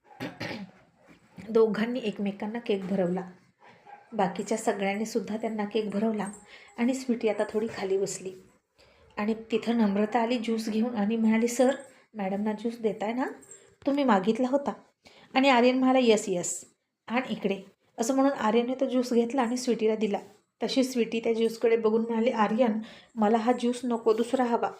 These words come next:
आणि तशी नम्रता विचलित झाली आणि म्हणाली, "मॅडम, पण हा छान आहे, तुम्ही हाच प्या." आर्यनसुद्धा म्हणाला, "बेबी, या ज्यूसमध्ये काय खराबी आहे? तू पी बरं, तुला बरं वाटेल.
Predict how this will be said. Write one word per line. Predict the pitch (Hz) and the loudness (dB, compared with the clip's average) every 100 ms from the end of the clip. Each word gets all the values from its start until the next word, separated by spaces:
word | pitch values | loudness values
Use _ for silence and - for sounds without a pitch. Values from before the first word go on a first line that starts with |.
| - - _ _ _ _ _ - | -20 -20 _ _ _ _ _ -4
आणि | 247 269 | 0 6
तशी | 269 285 | 6 6
नम्रता | 277 233 240 262 | 4 4 4 4
विचलित | 254 240 220 | 0 0 -2
झाली | 240 233 226 | 0 0 2
आणि | 240 240 | 2 2
म्हणाली, | 233 254 | 0 0
"मॅडम, | 240 214 269 277 | 2 2 2 2
पण | 285 | 0
हा | 247 254 311 311 - - | 0 0 -2 -4 -12 -20
छान | - 285 415 | -10 -4 -2
आहे, | 311 220 214 220 - _ _ _ _ | 0 2 0 -4 -20 _ _ _ _
तुम्ही | 311 302 | -2 0
हाच | 302 226 180 - | 0 0 -2 -4
प्या." | 202 - - _ _ _ - _ - | -6 -8 -16 _ _ _ -20 _ -10
आर्यनसुद्धा | 185 202 214 220 233 208 | -4 0 0 0 -2 0
म्हणाला, | 214 214 220 | 0 2 2
"बेबी, | 208 208 226 | 2 2 2
या | 233 | 0
ज्यूसमध्ये | 233 240 233 240 240 247 - _ - | 0 -2 -2 2 2 2 -8 _ 0
काय | 349 349 | 0 4
खराबी | 277 247 | 4 4
आहे? | 240 233 | 2 0
तू | - - - 339 | -4 -10 -2 4
पी | 302 | 4
बरं, | 254 240 247 - _ _ _ - | 6 6 6 0 _ _ _ 4
तुला | 285 | 8
बरं | 226 214 | 8 6
वाटेल. | 190 185 | 4 0